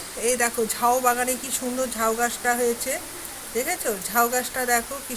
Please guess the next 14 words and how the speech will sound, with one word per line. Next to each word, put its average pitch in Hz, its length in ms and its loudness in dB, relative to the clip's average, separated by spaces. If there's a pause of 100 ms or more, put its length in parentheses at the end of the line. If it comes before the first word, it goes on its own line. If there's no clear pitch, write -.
সুন্দর। 240 360 0 (540)
তোমাদের 240 320 2
সঙ্গে 262 520 0 (640)
শেয়ার 240 240 6
করলাম 220 400 2 (160)
আমাদের 233 380 0
প্রকৃতির 240 500 -2
পরিবেশ। 214 460 2 (480)
এইবার 269 340 8
দেখো, 254 300 8
জামা 254 340 10
কাপড়গুলো 294 560 8
শুকাচ্ছে 285 680 6
না। 214 220 4